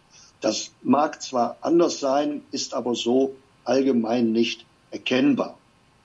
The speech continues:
Ähm, ich bin aber sehr dafür, dass man insbesondere auch auf die genetische Vielfalt achtet.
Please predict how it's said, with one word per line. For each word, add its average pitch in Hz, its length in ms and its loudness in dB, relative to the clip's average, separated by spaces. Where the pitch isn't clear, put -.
Ähm, 131 380 2
ich - 320 2
bin 170 360 4
aber 139 240 -2
sehr 147 240 0
dafür, 151 480 2
dass 127 220 -6
man 123 160 -6
insbesondere 135 880 -2
auch 127 160 -2
auf 117 180 -2
die 120 300 -2
genetische 123 640 -2
Vielfalt 117 800 -2
achtet. 165 640 -2